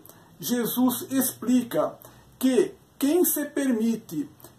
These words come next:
sentir atração por uma mulher já casada, em seu coração já pecou.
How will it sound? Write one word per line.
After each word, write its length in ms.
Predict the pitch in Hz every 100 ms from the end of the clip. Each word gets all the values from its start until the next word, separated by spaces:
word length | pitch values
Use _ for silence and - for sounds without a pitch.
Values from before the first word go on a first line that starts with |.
| -
sentir 840 | - 285 269 240 233 233 180 -
atração 1000 | - 247 247 269 262 - 240 240 202 139 - - _ -
por 360 | 247 233 -
uma 300 | 233 262 277
mulher 680 | 262 262 214 196 185 151 - - -
já 360 | - 143 190 190
casada, 920 | 185 190 160 151 175 202 214 254 269 - - - -
em 180 | 277
seu 300 | 247 - 220
coração 840 | 214 226 247 240 - 226 233 254 - - -
já 260 | 170 262 269
pecou. 580 | 226 190 - 170 147